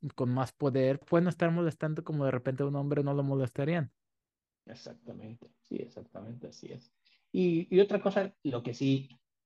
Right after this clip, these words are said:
Speaker 2: y, y eso lo hago mucho también, eh, incluso cuando tengo pasantes de servicio social, que, que no,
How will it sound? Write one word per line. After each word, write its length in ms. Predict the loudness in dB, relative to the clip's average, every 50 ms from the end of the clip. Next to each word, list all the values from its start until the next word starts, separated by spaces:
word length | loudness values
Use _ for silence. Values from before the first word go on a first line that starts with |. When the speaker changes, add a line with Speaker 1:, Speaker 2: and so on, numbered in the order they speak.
| _ _
Speaker 2:
y, 220 | 0 0 0 0 2
y 220 | 2 4 6 6
eso 420 | 6 4 4 4 2 2 0 -4 -12 _ _ -10 -4 -2
lo 180 | -2 0 0
hago 160 | -2 -2 -2
mucho 240 | -2 -4 -4 -4 -6 -8
también, 360 | -8 -6 -4 -4 -6 -6 -8 -10
eh, 300 | -10 -10 -8 -10 -10 -12
incluso 300 | -10 -8 -8 -8 -4 -4
cuando 180 | -4 -4 -4 -6
tengo 400 | -6 -4 -4 -4 -4 -6 -8 _ _ _ _ _
pasantes 460 | -8 -6 -4 -4 -4 -2 -2 -4 -4
de 80 | -4
servicio 420 | -4 -4 -4 -4 -4 -4 -4 -6 -6
social, 520 | -6 -8 -4 -4 -2 -2 -2 -4 -8 -12 _ _ _ _
que, 140 | -16 -16 -16 -20 _
que 80 | _ -12
no, 200 | -12 -12 -12 -14